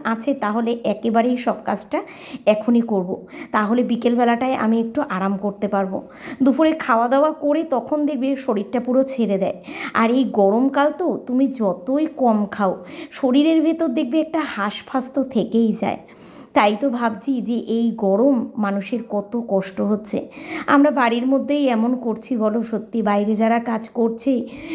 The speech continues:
ডেলি প্যাসেঞ্জারি করছে, ট্রেনে বাসে যাতায়াত করছে, তাদের কি অবস্থা হচ্ছে। আমিও আশা করব তোমরা সবাই খুব ভালো থেকো এই গরমে। আহ, তো গরমটা যা পড়েছে শুনছি আরও নাকি গরম বাড়বে।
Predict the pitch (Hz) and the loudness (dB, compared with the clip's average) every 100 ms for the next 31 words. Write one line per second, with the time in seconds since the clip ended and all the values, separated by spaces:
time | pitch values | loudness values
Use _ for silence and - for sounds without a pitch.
0 | - 247 233 233 240 233 262 262 262 262 | 2 4 4 4 0 0 0 2 2 0
1 | 254 - 285 277 247 214 220 240 233 233 | -2 -2 -2 -2 -2 0 2 2 0 0
2 | 240 214 214 233 240 - 254 254 254 - | 0 0 2 0 0 -4 -4 -2 -4 -2
3 | 214 202 233 233 254 226 185 214 - 240 | -4 -2 -2 -2 0 2 2 -2 -2 0
4 | 220 196 - 208 - - - - - 294 | 2 0 -4 -6 -6 -10 -18 -12 -6 2
5 | 285 277 311 330 285 311 311 294 294 277 | 4 4 4 2 2 0 0 0 -2 -2
6 | 262 277 277 214 240 247 285 226 220 214 | 0 0 0 2 0 0 -2 0 0 0
7 | 220 254 254 247 226 208 208 196 220 220 | 0 -2 0 0 0 2 4 4 4 0
8 | - - 359 311 - 226 214 214 233 220 | -2 -10 -12 -8 0 2 2 2 0 2
9 | 208 190 220 226 240 220 233 233 226 220 | 4 4 2 0 0 0 -2 -4 -2 0
10 | 226 254 247 220 208 220 220 220 214 202 | 0 -2 -2 -2 -2 -2 -2 -2 0 2
11 | 214 226 220 233 208 190 208 233 208 202 | 2 2 0 -2 2 2 4 2 2 0
12 | 202 185 | 0 -4